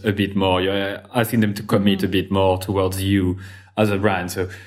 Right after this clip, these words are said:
maybe for the awareness stage, they've answered a few questions about themselves. They've, they've replied to a quiz, or they've,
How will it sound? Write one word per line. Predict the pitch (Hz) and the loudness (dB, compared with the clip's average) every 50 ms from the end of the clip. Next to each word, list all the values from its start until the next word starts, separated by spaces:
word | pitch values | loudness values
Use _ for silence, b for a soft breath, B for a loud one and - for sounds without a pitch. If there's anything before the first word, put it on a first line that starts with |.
| B B - | B B 4
maybe | 110 131 135 131 127 139 135 127 113 | 6 6 6 6 4 4 2 2 2
for | - 113 | 0 0
the | 110 110 | 0 2
awareness | 107 117 135 139 131 120 110 | 4 4 4 4 2 0 0
stage, | - - 120 110 107 104 | 2 4 4 4 4 2
they've | 104 101 | 2 2
answered | 113 110 107 117 113 | 2 0 0 0 -2
a | 104 | -2
few | - - 107 | -2 -2 -2
questions | 110 - 127 117 113 - 117 110 | 2 2 2 2 2 2 2 2
about | 110 107 101 98 | 2 2 0 2
themselves. | 104 101 98 98 101 107 104 101 92 | 2 0 0 0 2 2 2 2 2
They've, | 95 98 98 95 95 92 90 | 0 0 0 0 -2 -4 -2
they've | 92 98 92 92 | 0 0 0 0
replied | 95 104 98 101 107 95 92 92 | 0 -2 -2 0 0 0 0 0
to | 95 92 | 0 -4
a | |
quiz, | 87 - - 135 123 117 110 110 107 104 107 | -4 0 2 2 4 4 4 4 2 2 0
or | 104 92 107 107 101 95 92 | 0 2 4 4 4 4 2
they've, | 107 101 95 95 92 95 B | 2 0 0 0 -2 -6 B